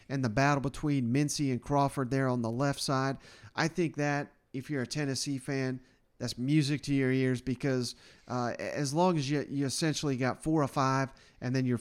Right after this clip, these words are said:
your final spot, you know the two guys that are competing for it. What you don't want at this point in time is kinda mixing your, your offensive line looking for the best five.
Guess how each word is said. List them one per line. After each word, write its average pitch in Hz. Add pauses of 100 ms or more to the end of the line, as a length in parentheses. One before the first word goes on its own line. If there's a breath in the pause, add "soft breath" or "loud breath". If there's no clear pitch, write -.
(100)
your 127
final 147
spot, 135
you 127
know 135
the 123
two 151
guys 131
that 127
are 120
competing 123
for 127
it. - (360 loud breath)
What 208
you 208
don't 208
want 185
at 180
this 170
point 175
in 123
time 156
is 135
kinda 143
mixing 139
your, 135
your 139
offensive 135
line 127
looking 143
for 131
the 117
best 123
five. 127